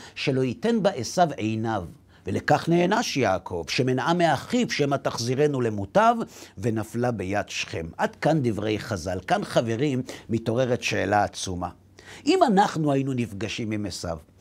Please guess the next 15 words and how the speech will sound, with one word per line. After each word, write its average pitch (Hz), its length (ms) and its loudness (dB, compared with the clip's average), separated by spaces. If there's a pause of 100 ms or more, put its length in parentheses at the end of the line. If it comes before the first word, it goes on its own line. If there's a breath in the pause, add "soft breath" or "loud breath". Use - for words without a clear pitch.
(220 loud breath)
מה 202 280 4
אנחנו 233 680 0
היינו 120 340 0
עושים? 104 340 -4
מה 214 80 -2
חז"ל 180 320 2
מצפים 175 580 0
שיעקב 139 640 0
יעשה? 110 320 -2
שיסכים 120 460 -4
שהבת 135 420 4
שלו 117 200 -4
תתחתן 110 540 -6
עם 104 120 -2
עשיו? - 360 -2